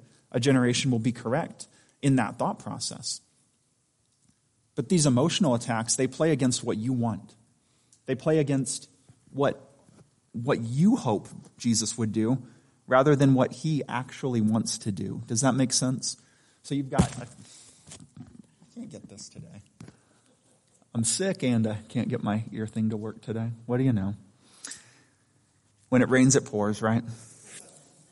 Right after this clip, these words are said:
All right. Hopefully that'll stick. So th-, I want you to see here, though, there's, there's two elements to this, right? They're playing against your feelings,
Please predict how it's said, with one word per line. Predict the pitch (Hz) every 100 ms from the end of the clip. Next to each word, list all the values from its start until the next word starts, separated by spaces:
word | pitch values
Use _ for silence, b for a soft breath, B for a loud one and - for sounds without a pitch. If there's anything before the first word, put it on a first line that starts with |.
| _ b b b b
All | 117
right. | 104 90 -
Hopefully | - 135 - 117
that'll | 104 -
stick. | - - - - _
So | - - 262 - B B B B B _ _ -
th-, | 156 -
I |
want | 185 240
you | 247
to | 185
see | - 180
here, | 156 131
though, | 117 113 113 -
there's, | 127 151 143 -
there's | - 147 -
two | 208 156
elements | 127 147 113 -
to | - 107
this, | 113 -
right? | 113 117 131 - b b
They're | 156
playing | 151 - 190 226
against | 208 165 156 -
your | 139 117
feelings, | - 147 110 98 107 120 -